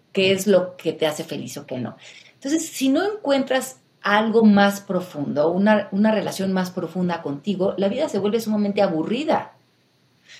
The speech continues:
porque se vuelve tan obvia y tan infantil. Entonces,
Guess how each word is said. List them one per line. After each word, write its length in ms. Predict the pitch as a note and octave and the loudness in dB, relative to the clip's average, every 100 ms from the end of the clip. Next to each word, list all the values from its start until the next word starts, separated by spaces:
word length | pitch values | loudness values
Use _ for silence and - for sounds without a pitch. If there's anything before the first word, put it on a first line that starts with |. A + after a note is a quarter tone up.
| _ _ | _ _
porque 280 | G#3+ F#3+ A3+ | 0 4 4
se 140 | A3 | 4
vuelve 260 | A3+ C#4+ E4 | 2 2 0
tan 280 | G3 D#3+ F3+ | 0 2 2
obvia 220 | A3+ C4+ | 2 0
y 80 | C4+ | 0
tan 180 | E3+ D#3 | 0 0
infantil. 960 | D#3+ - D3 C#3+ - A#3+ C#4+ - - - - _ | -2 -4 -4 -4 -4 -4 -2 -2 -6 -16 -20 _
Entonces, 840 | G3 G3 A#3+ A#3 A3 A#3+ A#3 - | 0 2 2 2 2 2 2 -2